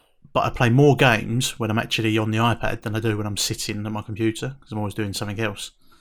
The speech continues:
So I've actually s-, managed to smash through a load of games, finish the season. Um, uh, spoilers, 'cause I will write about it at some point. Won the Champions League, drew nil nil against P S G in the final, went to extra time,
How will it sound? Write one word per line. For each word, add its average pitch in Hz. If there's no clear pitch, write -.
So 110
I've 123
actually 117
s-, -
managed 107
to -
smash -
through 107
a 113
load 117
of 110
games, 113
finish 131
the 113
season. 120
Um, 113
uh, -
spoilers, -
'cause -
I 107
will 104
write 104
about 107
it 107
at 107
some 104
point. 104
Won 120
the 110
Champions 110
League, 104
drew 113
nil 131
nil 127
against 117
P 120
S 107
G 113
in 117
the 104
final, 110
went 107
to 120
extra 104
time, 113